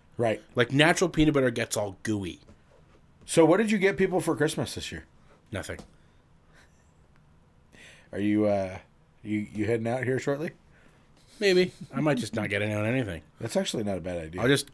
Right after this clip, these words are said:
Speaker 1: I
Speaker 2: I'll
Speaker 1: might
Speaker 2: just wrap
Speaker 1: return
Speaker 2: up,
Speaker 1: all the things
Speaker 2: I'm just
Speaker 1: I
Speaker 2: gonna
Speaker 1: have.
Speaker 2: wrap a bunch of empty presents, some empty boxes. And be
Speaker 1: Everybody
Speaker 2: like,
Speaker 1: gets ramen this year. Different flavors.
Speaker 2: I could do that. I have a lot of ramen in my fridge.
Speaker 1: I went and bought some. I actually had chicken ramen for the first time the, uh, yesterday,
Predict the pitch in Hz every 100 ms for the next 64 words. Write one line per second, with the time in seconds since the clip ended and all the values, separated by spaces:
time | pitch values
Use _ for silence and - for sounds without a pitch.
0 | - 131 151 131 120 131 135 143 120 107
1 | 92 107 101 156 107 165 123 127 135 120
2 | 117 117 107 104 - 101 92 90 - 113
3 | 117 117 120 107 98 107 104 104 147 160
4 | 160 156 147 147 120 135 135 123 117 107
5 | - 107 98 - - _ - - - -
6 | 143 139 131 - 123 113 107 208 - 208
7 | 160 131 139 120 131 156 156 135 131 113
8 | 127 120 98 - - 107 95 180 302 208
9 | 165 - 113 78 - _ _ _ _ _
10 | - 160 190 233 196 208 151 - 170 185
11 | 151 143 127 101 104 98 139 135 - 139
12 | 135 131 - - - - _ 123 131 113
13 | 117 117 127 135 151 147 160 160